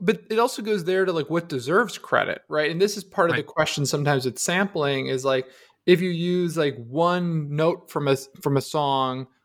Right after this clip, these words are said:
Speaker 1: we probably would say that's not a sample. It's probably, you know, but if we
Speaker 2: Right.
Speaker 1: use two, all of a sudden it's a sample. And, and, you know, we, obviously, Shane and I both have experience in startup land where a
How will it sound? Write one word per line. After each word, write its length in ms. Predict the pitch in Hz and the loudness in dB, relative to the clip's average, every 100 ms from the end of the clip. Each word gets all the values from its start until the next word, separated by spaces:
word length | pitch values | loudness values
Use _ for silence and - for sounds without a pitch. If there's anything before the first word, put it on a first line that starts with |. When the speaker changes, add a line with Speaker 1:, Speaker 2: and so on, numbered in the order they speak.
| - | -10
Speaker 1:
we 60 | |
probably 340 | 175 220 202 202 | -6 0 2 2
would 160 | 165 | 0
say 160 | - 165 | -2 0
that's 220 | 151 143 | 0 0
not 160 | 160 127 | 0 0
a 60 | |
sample. 840 | 117 - 147 135 127 - 107 107 - _ - | 0 0 0 0 -2 -2 0 -2 -6 _ -6
It's 140 | 139 - | -6 -2
probably, 480 | 165 156 147 147 | 0 0 0 -6
you 60 | 160 | -2
know, 140 | 147 | -2
but 140 | 139 160 | 0 0
if 140 | 160 | 0
we 80 | 165 160 | -4 0
Speaker 2:
Right. 100 | 165 | 2
Speaker 1:
use 140 | 151 - - | 0 -4 -4
two, 300 | 254 254 190 | -2 2 4
all 140 | 151 | 2
of 60 | 156 | 0
a 40 | |
sudden 300 | 156 165 151 | -2 -2 0
it's 140 | 147 139 | 0 -2
a 80 | 131 | -2
sample. 760 | - 190 190 - 127 123 127 _ _ _ _ - | 0 2 0 0 0 0 -4 _ _ _ _ -4
And, 380 | 175 165 165 165 | 0 0 -2 -4
and, 160 | 170 170 | -4 -2
you 120 | 165 | -2
know, 300 | 156 147 - _ _ - | 0 0 -2 _ _ -16
we, 420 | 170 190 196 156 - | -4 0 0 -2 2
obviously, 420 | 156 156 160 151 | 2 2 0 -4
Shane 240 | - 175 | -2 -2
and 100 | 170 | 0
I 80 | 156 | 0
both 240 | 135 143 | 0 -2
have 100 | 147 | -2
experience 440 | 131 - 151 147 131 | -2 -2 0 0 0
in 80 | 123 | -4
startup 440 | - 170 196 190 | -4 0 0 -2
land 300 | 147 139 135 | -4 -2 2
where 100 | |
a 80 | 139 | 0